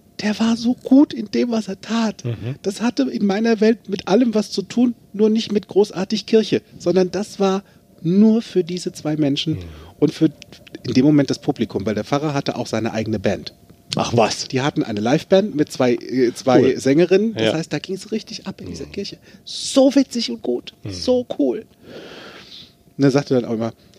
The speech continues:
Speaker 1: „Frauen, liebt eure Männer. Männer, liebt eure Männer.“ Weil auch da waren von uns einige dabei.
Speaker 2: Mhm.
Speaker 1: So,
Speaker 2: Mhm.
Speaker 1: in der Kirche.
Speaker 2: Mhm.
Speaker 1: Ich dachte nur, so kommt jetzt gleich der Blitz. <laughs> Oder donnert's?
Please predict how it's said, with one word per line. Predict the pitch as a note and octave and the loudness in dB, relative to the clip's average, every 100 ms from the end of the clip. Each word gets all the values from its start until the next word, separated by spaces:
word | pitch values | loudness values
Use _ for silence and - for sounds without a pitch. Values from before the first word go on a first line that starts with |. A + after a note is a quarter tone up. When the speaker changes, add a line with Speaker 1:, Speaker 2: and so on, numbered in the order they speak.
| _ _ _ _ _ _ _ _ _ _ _ _ _ | _ _ _ _ _ _ _ _ _ _ _ _ _
Speaker 1:
„Frauen, | - - - E3+ F3+ A#2 E2+ _ _ _ _ _ | -20 -14 0 4 4 2 -8 _ _ _ _ _
liebt | E3+ G3+ - | -10 -8 -2
eure | D#3+ C#3 | 2 2
Männer. | C3+ E3 G2 - _ | 2 0 -2 -8 _
Männer, | G2+ F3+ A3 G#2+ F2 _ | 0 2 2 0 -6 _
liebt | G#2+ F#3 F#3+ - | -8 -8 -8 0
eure | D3 D#3+ C3+ | 2 4 2
Männer.“ | C#3 F3 G2 _ _ | 2 2 -2 _ _
Weil | C3+ F3+ | -6 -6
auch | - G3 | -6 -8
da | - C4 C4+ F#2+ | -2 2 2 0
waren | A#2 C3+ F#3 | -2 -2 -2
von | - - | -4 -2
uns | - A#3+ | -2 -4
einige | - G3 F3+ | -6 -6 0
dabei. | A3+ D#4+ D4 - | 2 2 0 -4
Speaker 2:
Mhm. | G#2+ F2 D#2+ G2+ - | -6 -8 -12 -16 -6
Speaker 1:
So, | G3+ - _ - | -6 -6 _ -12
Speaker 2:
Mhm. | G2+ F2+ | -10 0
Speaker 1:
in | A3 A3 | 2 4
der | A#3 | 2
Kirche. | - B3 - - _ - | 2 -2 -2 -8 _ -14
Speaker 2:
Mhm. | G#2 | -10
Speaker 1:
Ich | - | -2
dachte | B2+ A#2+ | -2 0
nur, | A#2 | -2
so | A#2 | -2
kommt | A2 | -4
jetzt | G2+ | -4
gleich | - F#2 | -6 -6
der | F2+ | -4
Blitz. | F#3+ - - - A3+ - - - - - - - | -4 -4 -10 -8 -6 -4 -4 -2 -6 -4 -4 0
<laughs> | - - F3 - E3+ - - - | -2 0 -2 0 -4 -2 -4 2
Oder | E3 D3+ | 4 4
donnert's? | A2 A#2+ G#3 C#4 - | 4 2 4 0 0